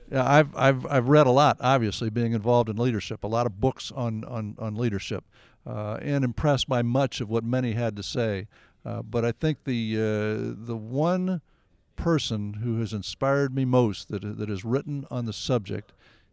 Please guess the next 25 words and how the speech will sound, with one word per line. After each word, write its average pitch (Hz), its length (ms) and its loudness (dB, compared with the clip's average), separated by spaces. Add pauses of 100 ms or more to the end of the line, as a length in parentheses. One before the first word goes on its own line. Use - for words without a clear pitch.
is 107 180 -6
Colin 135 460 -2
Powell. 101 420 -2 (540)
I 123 100 -6
really 127 580 0
draw 120 360 -2
a 113 80 -4
lot 113 420 -2
from 120 260 -12
what 110 200 -8
Colin 117 360 -4
Powell 117 440 -4
has 113 260 -4
to - 120 -16
say 120 180 -6
about 107 260 -4
leadership, 113 580 -6
because 120 280 -6
in 117 80 -4
my 143 240 0
mind, 120 380 0
he 143 260 -6
is 127 260 -2
the 127 180 -2
epitome 113 640 -2